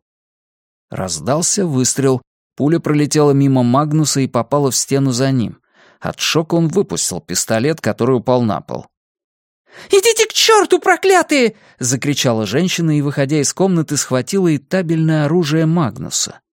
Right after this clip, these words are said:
Дуня выбежала в коридор вслед за женщиной, но успела только увидеть, как та сбежала по лестнице и скрылась за дверью. Но когда Дуня вышла на улицу, оказалось, что женщина словно растворилась среди людей с мороженым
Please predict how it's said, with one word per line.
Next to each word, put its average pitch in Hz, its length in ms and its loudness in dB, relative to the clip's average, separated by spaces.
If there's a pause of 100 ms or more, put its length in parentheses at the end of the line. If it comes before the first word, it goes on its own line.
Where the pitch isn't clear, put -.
(680)
Дуня 208 400 0
выбежала 170 460 2
в 135 80 -8
коридор 156 400 0
вслед 151 320 -2
за 117 180 0
женщиной, 107 520 -2
но 107 180 0
успела 175 340 0
только 160 300 0
увидеть, 151 380 0
как 135 240 -4
та 180 180 0
сбежала 135 480 0
по 117 220 0
лестнице 156 540 0
и - 20 0
скрылась 139 440 0
за 147 160 0
дверью. 151 440 -4 (580)
Но 127 460 2
когда 123 360 0
Дуня 120 360 2
вышла 117 340 0
на 101 200 0
улицу, - 560 -4 (380)
оказалось, 127 520 0
что - 240 -2
женщина 165 420 0
словно 160 440 0
растворилась 165 640 0
среди 101 320 -2
людей 113 320 0
с - 100 -4
мороженым 135 600 -2